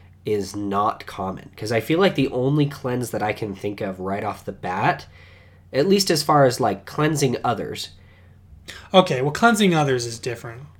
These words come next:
Speaker 1: Or even cleansing yourself. Like, I can think of Stanza.
Speaker 2: Right.
Speaker 1: And I know that you have two other Gearlocks who have ways, at least, to get poison immunity. You've got Gasket, who has it in-baked.
Speaker 2: Right.
Speaker 1: And you've got Gale, who can get her microneural implant.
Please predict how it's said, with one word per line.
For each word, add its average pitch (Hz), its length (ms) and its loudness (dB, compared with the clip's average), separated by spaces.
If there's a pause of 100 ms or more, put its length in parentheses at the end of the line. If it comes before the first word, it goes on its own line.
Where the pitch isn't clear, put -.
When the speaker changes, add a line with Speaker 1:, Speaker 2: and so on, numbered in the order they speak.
(220)
Speaker 1:
Or 190 160 10
even 240 260 4
cleansing 170 400 2
yourself. - 440 -2
Like, 123 160 -2
I 151 100 4
can 156 180 0
think 143 200 0
of 107 140 -2
Stanza. - 1200 -2 (320)
Speaker 2:
Right. 123 360 -10 (320)
Speaker 1:
And 113 680 4
I 120 140 0
know 120 160 2
that 117 80 -2
you 107 160 -4
have 101 280 -2
two - 200 2
other 147 160 6
Gearlocks 110 500 2
who 107 140 -4
have 95 280 -4
ways, 107 540 -2
at 113 220 -2
least, 101 400 -6
to 117 180 -6
get 107 400 -4
poison 113 340 -6
immunity. 90 380 -6
You've 104 260 -6
got 98 220 -6
Gasket, 120 440 0
who 139 100 -4
has 117 180 0
it 120 100 -4
in-baked. 113 640 -4 (180)
Speaker 2:
Right. 123 280 -8
Speaker 1:
And 110 160 -2
you've 110 240 -4
got 104 320 -4
Gale, 120 460 6
who 117 140 -4
can 107 220 -8
get 107 340 -2
her 98 600 -2
microneural 107 680 -2
implant. 117 600 -6